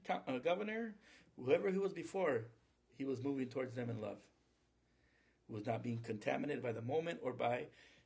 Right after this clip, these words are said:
influences of, you know, political influences or any other kind of influences. It kept his heart pure. People were constantly offending him, trying to kill him all his life.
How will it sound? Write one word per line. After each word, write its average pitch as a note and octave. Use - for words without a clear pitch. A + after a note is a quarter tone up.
influences C#3+
of, B2
you A2+
know, A2+
political D3
influences D3+
or A#2+
any F3+
other D#3
kind A2+
of -
influences. -
It A2+
kept -
his G#2+
heart C3+
pure. A#2
People E3+
were B2+
constantly -
offending D#3+
him, D#3
trying D#3
to B2
kill D#3+
him D#3+
all F3
his D#3+
life. C3